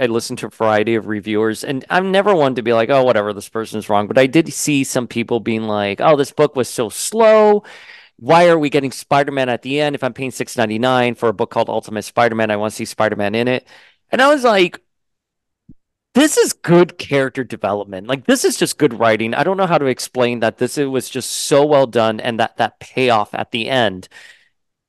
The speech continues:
is such an exclamation point on what was a very beautifully done first issue. So I, I've seen only very few people complain about this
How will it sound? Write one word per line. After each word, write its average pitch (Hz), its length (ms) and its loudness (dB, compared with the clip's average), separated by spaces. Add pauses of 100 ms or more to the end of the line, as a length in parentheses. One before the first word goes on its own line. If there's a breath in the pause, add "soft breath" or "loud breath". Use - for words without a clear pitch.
(380)
is 156 120 4
such - 440 2
an 160 240 0
exclamation 139 680 -2
point 143 320 -2
on 123 140 0
what 120 160 0
was 120 180 -2
a 117 120 -4
very 117 280 -2
beautifully 113 540 -6
done 104 460 -2
first - 420 -12
issue. - 500 -6 (680 loud breath)
So 160 340 6 (880 loud breath)
I, 202 260 6
I've 175 160 6
seen 185 280 4
only 156 180 4
very 131 260 4
few 117 280 -2
people 113 400 -2
complain 104 420 -2
about 120 300 2
this 139 320 0